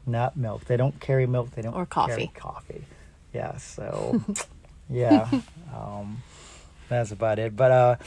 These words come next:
Speaker 1: again, I hope you did enjoy this podcast. And this is something, again, we're just getting into the, the media,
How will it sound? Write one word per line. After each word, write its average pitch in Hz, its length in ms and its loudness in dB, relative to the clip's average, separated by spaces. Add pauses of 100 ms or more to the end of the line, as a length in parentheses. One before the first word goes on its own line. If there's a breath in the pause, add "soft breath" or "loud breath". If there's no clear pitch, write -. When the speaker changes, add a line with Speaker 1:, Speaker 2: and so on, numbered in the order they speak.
(500 loud breath)
Speaker 1:
again, 180 320 12
I 175 100 12
hope 208 220 10
you 156 320 8
did 135 320 4
enjoy 123 280 2
this 110 180 -6
podcast. 113 640 -4
And 117 200 -4
this 120 100 -4
is - 40 -8
something, 120 300 0
again, 113 300 -2
we're 113 160 2
just 113 240 -6
getting 120 240 0
into 117 280 -4
the, 107 320 -4 (440 soft breath)
the 135 60 2
media, 131 420 4